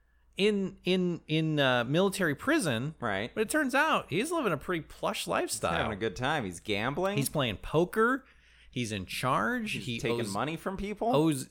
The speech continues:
Speaker 1: everyone owes him a bunch of, of money.
Speaker 2: Right.
Speaker 1: Uh, which, this is weird, right?
Speaker 2: Yes.
Speaker 1: Like, I get the joke. It's like Alf is a wheeler and a dealer.
Speaker 2: He's likable.
Speaker 1: He's likable.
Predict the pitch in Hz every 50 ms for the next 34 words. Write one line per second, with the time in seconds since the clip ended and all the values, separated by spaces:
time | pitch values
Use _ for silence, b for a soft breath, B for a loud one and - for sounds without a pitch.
0 | - - 107 117 120 139 147 143 131 131 147 147 139 - 156 135 117 95 95 120
1 | 131 151 156 - 139 107 92 90 - - - 95 87 92 90 87 95 107 156 202
2 | 226 262 254 - - - 104 104 101 104 127 165 180 - _ _ _ _ - -
3 | - 98 95 90 87 85 85 - - _ _ - - - - - 143 131 143 -
4 | - - - - - - - - - 120 117 226 254 254 269 262 214 170 170 156
5 | 156 180 185 165 131 101 92 85 80 85 85 - - - - _ - 123 123 127
6 | 131 135 143 156 165 170 175 160 - _ - 156 156 110 73 - - - - -
7 | 131 127 127 120 - - - - B B B B B B B B B B B B
8 | B B - 135 139 123 - 196 214 214 - 220 165 143 147 165 160 180 196 202
9 | - - 143 - - 120 110 107 98 - 131 120 127 135 131 - 139 117 113 123
10 | 117 110 117 120 127 135 135 135 135 131 131 127 123 123 120 107 110 120 123 127
11 | 135 131 131 131 131 127 123 123 123 127 127 117 107 113 113 120 131 139 139 156
12 | 135 147 143 139 139 139 135 131 117 104 110 104 123 131 - 165 135 127 139 135
13 | 135 135 135 135 135 139 -